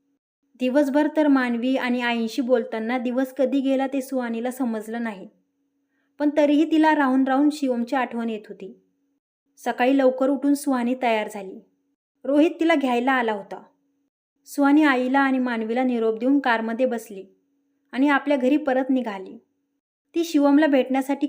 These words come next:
खूप उत्सुक होती. ती शिवमपासून एकच दिवस दूर राहिली होती, पण तिला असं वाटत होतं की खूप दिवस झाले आहेत. ती घरी आली. रोहित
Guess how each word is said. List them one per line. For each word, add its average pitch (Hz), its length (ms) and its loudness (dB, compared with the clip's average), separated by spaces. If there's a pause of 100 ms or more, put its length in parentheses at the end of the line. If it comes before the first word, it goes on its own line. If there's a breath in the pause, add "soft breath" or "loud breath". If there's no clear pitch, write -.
खूप 311 180 -4
उत्सुक 247 340 -8
होती. 196 300 -12 (540)
ती 269 80 -4
शिवमपासून 254 680 0
एकच 294 320 2
दिवस 294 280 2
दूर 254 240 -2
राहिली 214 300 -4
होती, 202 340 -12 (1080)
पण 269 120 0
तिला 285 260 2
असं 262 220 0
वाटत 262 320 2
होतं 254 220 -2
की 269 200 -4
खूप 320 200 0
दिवस 254 340 0
झाले 214 220 -6
आहेत. 190 280 -10 (800)
ती 320 60 -2
घरी 269 280 4
आली. 214 260 0 (1160)
रोहित 285 200 4